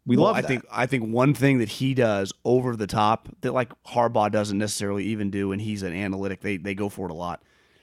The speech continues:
Speaker 2: He knows the media loves that because, like, that's, like, the intellectual, you know, it's kind of their background. They view themselves, I feel they view themselves in Brandon Staley.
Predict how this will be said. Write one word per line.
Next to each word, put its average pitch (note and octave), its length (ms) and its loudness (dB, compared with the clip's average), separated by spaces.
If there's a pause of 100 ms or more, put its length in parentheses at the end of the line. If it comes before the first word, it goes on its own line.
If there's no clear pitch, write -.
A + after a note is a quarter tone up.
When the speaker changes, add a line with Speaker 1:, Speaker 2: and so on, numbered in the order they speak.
(340)
Speaker 2:
He - 240 -2
knows D#3 260 4
the A#2+ 80 0
media A#2 320 4
loves F#2 320 -2
that D2+ 240 -8 (220)
because, G2+ 320 -4
like, F#2 220 -6
that's, G#2+ 280 -2
like, G2 180 -6
the F#2+ 80 -12
intellectual, G#2 840 -4 (720)
you G#3 80 -4
know, G#2 100 0
it's G2+ 140 -6
kind B2+ 160 -2
of A2+ 60 -6
their C#3 120 4
background. C3 560 -4
They A#2 160 -2
view C3 220 -4
themselves, B2+ 600 0
I D3 80 0
feel D3 280 -2
they A#2+ 120 -4
view A#2 220 -4
themselves B2+ 500 2
in D3 200 4
Brandon E2 280 -2
Staley. C2+ 360 -10